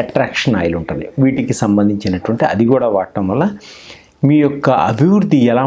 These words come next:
ఉంటుందో మీరు చూసుకున్నాక మాకు చెప్పవచ్చు. మీరే పది మందికి చెప్పడం కూడా జరుగుతుంది. నన్ను కాంటాక్ట్ చేయండి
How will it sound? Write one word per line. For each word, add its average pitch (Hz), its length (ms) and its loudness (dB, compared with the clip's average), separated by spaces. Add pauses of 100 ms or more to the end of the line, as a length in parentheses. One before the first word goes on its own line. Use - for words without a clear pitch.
ఉంటుందో 143 420 0 (280)
మీరు 120 180 0 (160)
చూసుకున్నాక 160 720 0 (100)
మాకు 95 220 -6
చెప్పవచ్చు. - 480 -4 (440)
మీరే 202 240 4 (100)
పది 107 200 0
మందికి 113 300 0
చెప్పడం 107 400 -2
కూడా 139 200 0
జరుగుతుంది. 90 500 -8 (580)
నన్ను 113 220 2 (180)
కాంటాక్ట్ 107 440 -2
చేయండి 135 320 2